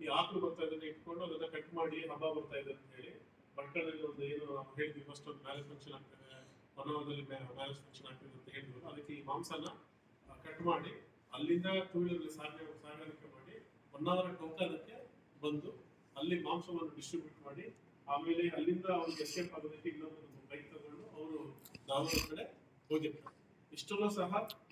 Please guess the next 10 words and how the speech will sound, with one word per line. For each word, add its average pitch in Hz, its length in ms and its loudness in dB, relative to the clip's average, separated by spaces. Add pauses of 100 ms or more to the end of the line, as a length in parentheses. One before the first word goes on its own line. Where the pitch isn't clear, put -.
(220)
ನಾವು 160 220 2
ಆವತ್ತಿಂದ 180 460 6
ಇವ-, 165 400 4
ಇವತ್ತಿನವರೆಗೆ 165 480 -4
ಯಾವುದೇ 165 300 -4
ಕ್ರಿಮಿನಲ್, 175 640 2 (760)
ಆ, 143 400 2
ಏನೋ 190 280 0 (200)
ದ್ವೇಷ 165 220 2
ಹರಡಬಾರ್ದು 156 760 0